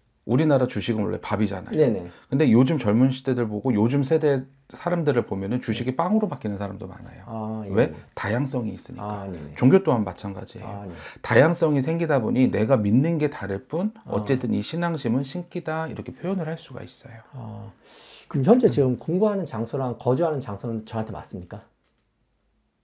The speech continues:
Speaker 1: 터요.
Speaker 2: 네.
Speaker 1: 어,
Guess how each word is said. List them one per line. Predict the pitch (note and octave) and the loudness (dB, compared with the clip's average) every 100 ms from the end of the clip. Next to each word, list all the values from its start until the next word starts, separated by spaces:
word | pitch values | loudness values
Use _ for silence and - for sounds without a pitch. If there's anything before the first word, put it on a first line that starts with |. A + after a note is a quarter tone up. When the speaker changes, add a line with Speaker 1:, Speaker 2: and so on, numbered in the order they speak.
| _ _ _ _ _ _ _ _ _ - - | _ _ _ _ _ _ _ _ _ -20 -16
Speaker 1:
터요. | - D#3+ D3 C3+ F2+ _ _ _ _ _ _ | -8 -6 -4 -6 -8 _ _ _ _ _ _
Speaker 2:
네. | A#2 G2 F#2 _ _ _ _ _ | -10 -10 -12 _ _ _ _ _
Speaker 1:
어, | A3 | 0